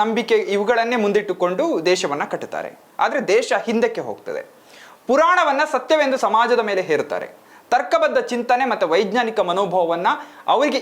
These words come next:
ಇಷ್ಟ ಇಲ್ಲದೇ ಇದ್ರೂ ಸಹ, ವಿಜ್ಞಾನ ಅವರಿಗೆ ಇಷ್ಟ ಇಲ್ಲದಿದ್ರೂ ಸಹ, ಈ ಕೋಮುವಾದಿ ಶಕ್ತಿಗಳು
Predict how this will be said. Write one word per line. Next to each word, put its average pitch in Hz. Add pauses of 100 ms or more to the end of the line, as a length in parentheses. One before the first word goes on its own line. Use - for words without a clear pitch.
(120)
ಇಷ್ಟ - (200)
ಇಲ್ಲದೇ 302
ಇದ್ರೂ 202 (100)
ಸಹ, 170 (720)
ವಿಜ್ಞಾನ 196
ಅವರಿಗೆ 262
ಇಷ್ಟ -
ಇಲ್ಲದಿದ್ರೂ 214
ಸಹ, 160 (540)
ಈ 208
ಕೋಮುವಾದಿ 285
ಶಕ್ತಿಗಳು 208